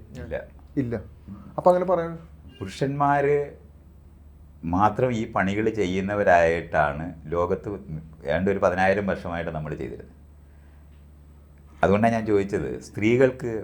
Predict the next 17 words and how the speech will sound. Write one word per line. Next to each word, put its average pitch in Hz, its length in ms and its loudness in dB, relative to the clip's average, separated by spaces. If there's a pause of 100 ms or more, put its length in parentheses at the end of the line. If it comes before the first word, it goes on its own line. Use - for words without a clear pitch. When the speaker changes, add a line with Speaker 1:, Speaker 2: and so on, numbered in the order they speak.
Speaker 1:
മരത്തെ 98 420 -2
കയറാൻ 92 340 2
കഴിവില്ലാത്തവരാണെന്നാണല്ലോ 87 1160 0
നമ്മൾ 82 200 -4
പറയുന്നത്. 82 420 -4 (220)
Speaker 2:
ഉം. 117 80 -14 (800)
Speaker 1:
പക്ഷേ 98 240 2 (880)
ലോകത്തെ 113 300 4
സർക്കസ് 104 460 -2
മുഴുവൻ 110 240 -4
കളിക്കുന്നവരല്ലേ? 87 640 -6 (280)
Speaker 2:
ഉം. 120 100 -12 (180)
Speaker 1:
ഇപ്പൊ - 140 -10
കയറാ-, 92 300 4
കയറാൻ 92 300 -2
പറ്റാത്ത 107 200 -2
കഴിയില്ലല്ലോ. 101 460 -4